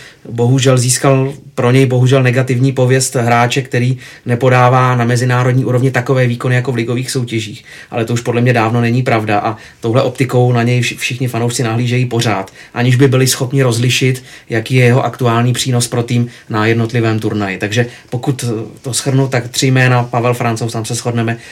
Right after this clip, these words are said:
Jan Kolář a Roman Červenka, když to vezmu po postech.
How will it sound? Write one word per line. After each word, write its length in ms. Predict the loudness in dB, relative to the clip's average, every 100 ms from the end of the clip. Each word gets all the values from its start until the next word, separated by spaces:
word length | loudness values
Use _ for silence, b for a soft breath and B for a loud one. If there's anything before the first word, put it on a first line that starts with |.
| B
Jan 160 | -6 -4
Kolář 400 | 0 0 -2 -4
a 180 | -4 -4
Roman 240 | -2 -2
Červenka, 400 | -2 -4 -4 -6
když 160 | -6 -8
to 100 | -6
vezmu 200 | -6 -6
po 100 | -10
postech. 380 | -10 -10 -12